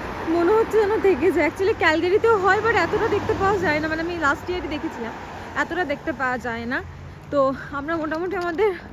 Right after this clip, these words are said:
ডেস্টিনেশনের কাছাকাছি চলে এসেছি। আর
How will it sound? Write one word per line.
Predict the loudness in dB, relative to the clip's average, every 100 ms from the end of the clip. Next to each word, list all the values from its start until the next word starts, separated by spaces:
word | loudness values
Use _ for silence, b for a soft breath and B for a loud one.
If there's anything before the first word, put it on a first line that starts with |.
| -12 -12 -14 -10 -2
ডেস্টিনেশনের | 0 0 -2 -2 -2 -2 -4 -2
কাছাকাছি | -4 -4 -4 -2 -2
চলে | 0 2 2
এসেছি। | 2 0 -2 -2 -6 -6 -6 -4 -4 -4
আর | -2